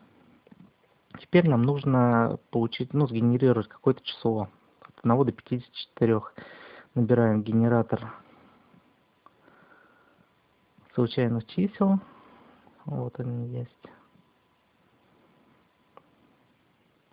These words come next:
Ну, я некоторые приложения уже смотрел, вот это мне показалось наиболее удобным. Так, здесь уже есть число двадцать один. Ну,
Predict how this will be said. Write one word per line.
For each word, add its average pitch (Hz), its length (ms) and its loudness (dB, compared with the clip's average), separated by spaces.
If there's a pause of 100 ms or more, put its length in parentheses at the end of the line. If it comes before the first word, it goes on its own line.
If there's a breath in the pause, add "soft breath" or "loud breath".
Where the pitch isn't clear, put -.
(960 soft breath)
Ну, 156 100 0
я 151 80 4
некоторые - 380 -2
приложения 120 400 0
уже 113 160 -6
смотрел, 135 460 0
вот 127 160 0
это 110 140 -6
мне 107 120 -6
показалось 110 500 -8
наиболее 117 320 -2
удобным. 131 480 -2 (2000 soft breath)
Так, 110 200 -6
здесь 107 240 -10
уже 110 180 -6
есть 107 220 -10
число - 300 -8
двадцать 110 400 -10
один. 110 360 -4 (540 loud breath)
Ну, 120 340 -2